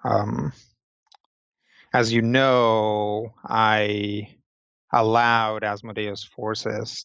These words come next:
to take over the island so as to reduce any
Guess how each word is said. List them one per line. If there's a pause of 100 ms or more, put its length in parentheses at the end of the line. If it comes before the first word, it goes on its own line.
to
take
over
the
island (680)
so
as
to
reduce
any